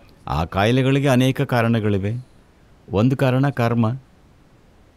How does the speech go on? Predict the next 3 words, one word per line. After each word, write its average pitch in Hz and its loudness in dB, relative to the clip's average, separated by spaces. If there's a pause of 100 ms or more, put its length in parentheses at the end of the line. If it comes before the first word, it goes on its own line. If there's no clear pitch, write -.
(1160)
ಇನ್ನೊಂದು 120 2
ಪರಿಸರ, 92 0 (880)
ಮತ್ತೆ 165 -2